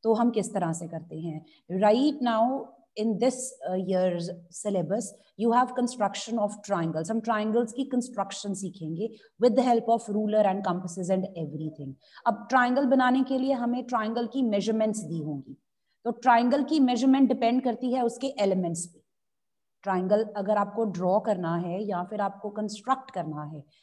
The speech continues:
simply अगर मैं बोलूँ, if you need to draw a triangle, it completely depends on आपको ट्रायंगल के बारे में क्या-क्या बताया हुआ है।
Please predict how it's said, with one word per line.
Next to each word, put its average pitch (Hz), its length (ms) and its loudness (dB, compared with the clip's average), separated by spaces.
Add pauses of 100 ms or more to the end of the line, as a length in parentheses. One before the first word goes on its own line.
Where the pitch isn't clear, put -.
(180)
simply 269 360 4
अगर 247 160 2
मैं 233 220 0
बोलूँ, 196 280 -2
if 208 120 -6 (120)
you 220 60 -2
need 220 240 -4
to 196 140 -4
draw 196 200 6
a 214 80 -4 (140)
triangle, 185 360 2
it - 440 -8
completely 233 540 -2
depends 226 460 -4
on 226 260 2
आपको 208 300 -2
ट्रायंगल 196 400 -2
के 214 100 -6
बारे 180 240 -2
में 214 120 -6
क्या-क्या 202 300 -4
बताया 165 320 -8
हुआ 143 240 -10
है। 147 180 -18